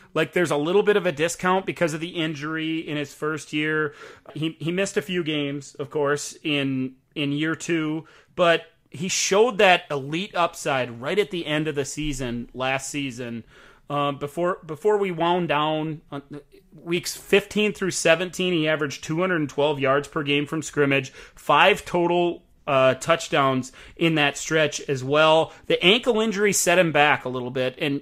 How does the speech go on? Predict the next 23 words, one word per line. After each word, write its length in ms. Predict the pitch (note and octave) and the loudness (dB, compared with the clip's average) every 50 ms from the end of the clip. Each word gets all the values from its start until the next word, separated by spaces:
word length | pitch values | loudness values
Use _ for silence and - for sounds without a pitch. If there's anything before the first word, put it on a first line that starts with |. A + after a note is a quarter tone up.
| - | -4
and 100 | - D3+ | -4 0
maybe 200 | D#3 F#3 A3 B3 | 0 2 0 4
there's 200 | A#3 B3 A#3 G#3+ | 4 4 4 4
some 120 | - G#3 F3 | 4 0 0
dynasty 520 | C#3 D3+ D3 E3 F3+ F3 - - E3 D#3+ | 2 2 2 2 2 0 0 0 2 2
owners 380 | D#3 D3+ D3+ D3+ D3+ D3+ C3+ - | 4 2 2 2 0 0 -2 0
out 240 | F3+ D3+ D3+ D3 - | 2 2 2 4 2
there 220 | D#3+ D#3 D#3 D#3 | 2 4 4 4
that, 340 | C#3+ C#3+ C#3 C#3 - - - | 4 2 2 2 -2 -2 0
that 140 | D#3 E3 F#3+ | 2 4 4
were 100 | F3+ D3+ | 2 2
burned 480 | C3 D3+ E3 G3 A3 E3 A#2+ - - - | 4 4 6 6 6 4 2 -4 -6 -4
in 140 | D3 D#3 | -2 0
the 80 | D3+ C#3+ | 0 2
middle 260 | D3 D#3 D#3 E3 F3 | 2 2 4 2 2
part 240 | E3+ - E3 D#3+ D#3+ | 2 4 4 4 4
of 60 | D#3+ | 2
the 80 | D#3 D3+ | 0 -2
season. 480 | - - D#3 E3 D#3 C#3 E3 D#3+ D#3 - - - - - | -2 -2 -2 -2 0 0 -2 -2 -2 -4 -10 -20 -20 -4
He 100 | - F3 | 0 0
was 140 | G3 F3 D3 | 2 2 2
hurt 280 | C#3+ F3+ G3 G3+ G4 - | 4 6 6 6 6 4
early. 640 | G3 F#3 F#3 F#3 F3 F3 F3+ F3 F3+ F3+ F3+ E3 | 4 6 6 6 4 4 4 4 2 2 -2 -4